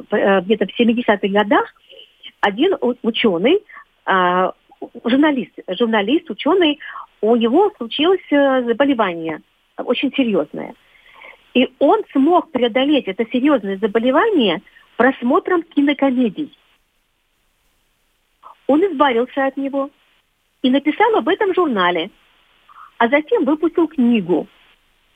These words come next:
И с тех пор люди стали прислушиваться к этому, что да, позитивные эмоции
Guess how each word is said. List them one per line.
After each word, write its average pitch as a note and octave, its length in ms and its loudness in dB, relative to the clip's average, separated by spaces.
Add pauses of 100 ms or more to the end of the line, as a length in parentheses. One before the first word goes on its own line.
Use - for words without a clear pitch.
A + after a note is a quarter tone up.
(140)
И B3+ 100 2
с - 60 -10
тех C#4+ 220 0
пор F#4 280 0 (100)
люди D4+ 280 -2
стали D#4 240 2
прислушиваться A#3+ 800 -2
к - 80 -6
этому, F3+ 320 -2
что F3 380 -6
да, A#3+ 280 2
позитивные A3+ 720 -2
эмоции A#3 560 0